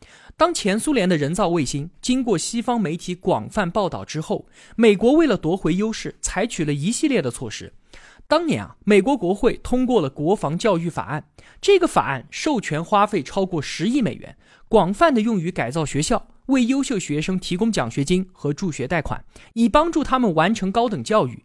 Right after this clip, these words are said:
以及弥补国防工业的人才短缺等等。据当时还是小学生的希拉里·克林顿回忆啊，当时整个美国天天都在宣传要学习科学，要发展科技。这些宣传啊，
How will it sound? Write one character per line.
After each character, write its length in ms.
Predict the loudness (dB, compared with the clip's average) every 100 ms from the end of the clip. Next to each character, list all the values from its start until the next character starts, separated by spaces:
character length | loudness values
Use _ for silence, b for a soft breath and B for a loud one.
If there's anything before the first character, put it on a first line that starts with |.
| -8
以 200 | -6 -6
及 180 | -4 -2
弥 300 | 0 2 2
补 260 | 2 0 -4
国 300 | -2 2 2
防 240 | 0 -4 0
工 200 | 2 4
业 200 | 2 0
的 100 | -2
人 160 | -2
才 180 | 0 -2
短 220 | -2 -8
缺 240 | -4 -4 -6 _ -2
等 140 | 0
等。 140 | -2 -6 -20 b b b b
据 160 | 0 4
当 220 | 4 2
时 140 | -2
还 120 | 0 0
是 140 | 0
小 300 | 0 -2 -2
学 180 | -4 -2
生 180 | 2 2
的 100 | 0
希 200 | -2 4
拉 180 | 4
里· 120 | 4 0
克 160 | -4
林 160 | -4 -2
顿 160 | -2 -2
回 160 | -2
忆 140 | -2 -6
啊， 120 | -10 b b b
当 200 | 0 0
时 160 | 0 -4
整 300 | -2 -2 -2
个 80 | -2
美 160 | -4
国 240 | -4 -12 -16 -10
天 300 | 2 2 2
天 220 | 0 0
都 140 | 0 0
在 160 | -2
宣 260 | -2 -2 0
传 260 | -2 -8 -14 -4
要 180 | 2 2
学 200 | 2 -2
习 160 | 0 0
科 200 | 0 0
学， 260 | -2 -10 -6
要 180 | -4 -4
发 180 | -4
展 160 | -6 -6
科 180 | -2 -2
技。 240 | 0 -6 -10 B B B 4
这 180 | 6
些 160 | 6 2
宣 220 | 0 -2
传 160 | -4 -10
啊， 140 | -12